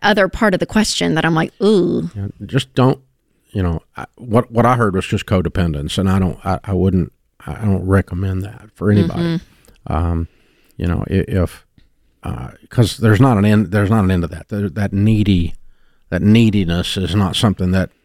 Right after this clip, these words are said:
Speaker 2: needs to be fed. It needs to be healed. And that's, that's all I was saying. Just from, again, that's just old man talking. So it's
Speaker 1: Yeah.
Speaker 2: not, there's no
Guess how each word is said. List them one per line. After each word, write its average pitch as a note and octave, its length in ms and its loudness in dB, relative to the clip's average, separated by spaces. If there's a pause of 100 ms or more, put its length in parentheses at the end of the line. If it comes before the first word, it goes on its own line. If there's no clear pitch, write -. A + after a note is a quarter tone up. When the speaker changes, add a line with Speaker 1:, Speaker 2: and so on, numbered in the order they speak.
(140)
Speaker 2:
needs G2+ 220 -2
to F2+ 80 -10
be F2 140 0
fed. G2+ 340 2
It D#2+ 80 -2
needs F#2+ 200 0
to - 40 -8
be D#2+ 120 -6
healed. F2 520 -2 (720)
And F2 180 0
that's, F#2 200 0
that's G#2 260 0
all F#2 160 2
I E2+ 80 0
was D2+ 140 -6
saying. - 340 -12 (120)
Just - 200 -4
from, E2 320 0 (320)
again, F#2 260 2
that's F2 140 -2
just - 180 -2
old G2 200 2
man F#2 200 2
talking. - 340 -6 (120)
So - 160 -6
it's D2 180 -4
Speaker 1:
Yeah. A2 120 2
Speaker 2:
not, - 140 -4
there's F2+ 160 -4
no F#2+ 260 4